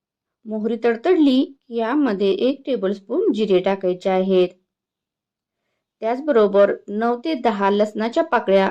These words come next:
आणि एक तुकडा आलं ठेचून घालायचं आहे. आपण याची पेस्ट नाही करायची, तर ठेचून घालायचं, यामुळे सुद्धा छान अशी टेस्ट येते भाजीला आपल्या. याचबरोबर कढीपत्त्याची काही पानं टाकायची आहेत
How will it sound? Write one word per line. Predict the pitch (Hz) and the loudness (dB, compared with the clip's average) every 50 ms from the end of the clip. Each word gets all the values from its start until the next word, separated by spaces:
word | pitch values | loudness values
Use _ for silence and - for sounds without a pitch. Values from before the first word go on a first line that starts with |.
| - - _ | -4 -8 _
आणि | 208 220 233 - | -6 -6 -6 -2
एक | - 269 262 262 _ | -2 -4 -4 -4 _
तुकडा | 285 277 - 190 196 226 - - - - | -6 -4 -2 0 0 0 0 -2 -4 -6
आलं | 214 226 240 220 202 220 262 - - - _ _ _ _ _ _ _ _ 294 | -4 -4 2 4 4 4 4 0 -10 -20 _ _ _ _ _ _ _ _ -4
ठेचून | 302 269 262 - - 415 440 403 | -4 -4 -4 -2 -2 0 2 4
घालायचं | 330 262 - 190 190 185 190 208 | 4 6 6 6 4 4 2 0
आहे. | 214 214 | 2 2
आपण | 214 208 214 220 220 | 2 2 0 -2 -4
याची | 220 220 - 339 | -4 -2 -4 -6
पेस्ट | 339 - 269 240 240 - - 320 | -2 0 -2 -2 -2 -4 -4 0
नाही | 302 320 339 359 359 | 2 4 6 6 6
करायची, | 359 - 208 208 196 196 196 208 247 359 539 571 571 - _ _ _ _ _ - | 4 4 2 2 0 -2 -2 -2 2 2 2 2 0 -8 _ _ _ _ _ -8
तर | 285 - - | -8 -6 -2
ठेचून | - 277 247 269 285 320 359 | -2 -2 -2 0 2 2 4
घालायचं, | 320 302 262 220 202 202 208 220 | 4 4 4 4 4 2 2 0
यामुळे | 220 220 220 233 233 233 240 247 | 0 2 2 2 2 2 2 0
सुद्धा | 254 254 254 202 180 214 233 339 494 523 - - _ _ _ _ _ | 0 -2 -6 -4 -2 0 0 0 -2 -4 -8 -20 _ _ _ _ _
छान | - - 262 311 339 320 | -10 -6 -2 0 2 0
अशी | 285 262 - 247 | 0 0 -2 -4
टेस्ट | 240 - 214 190 196 190 - 226 | -2 0 0 0 0 -2 -2 0
येते | 226 208 214 208 202 | 0 0 0 0 0
भाजीला | 214 220 208 208 196 202 196 190 | 2 2 0 2 2 2 4 4
आपल्या. | 190 190 202 202 220 285 359 466 - _ _ _ _ _ _ _ _ _ _ _ _ _ _ _ _ _ _ | 2 2 -2 -2 2 2 2 0 -2 _ _ _ _ _ _ _ _ _ _ _ _ _ _ _ _ _ _
याचबरोबर | - 214 214 247 269 302 302 269 208 196 202 202 196 - - _ _ | -6 -6 -4 -4 -2 2 2 2 4 4 4 2 2 0 -4 _ _
कढीपत्त्याची | 247 247 277 - - 330 - - 226 226 226 240 | -2 -2 -2 -2 -4 -6 -2 -2 -4 -2 -2 -6
काही | 240 - 233 226 226 240 | -2 0 2 2 2 2
पानं | - 190 226 208 208 214 | 2 0 2 2 2 2
टाकायची | 262 320 277 262 - 208 202 190 - 208 | 2 0 -2 0 0 -2 -2 -2 0 0
आहेत | 196 196 196 208 214 254 311 381 | 2 2 2 2 4 4 4 2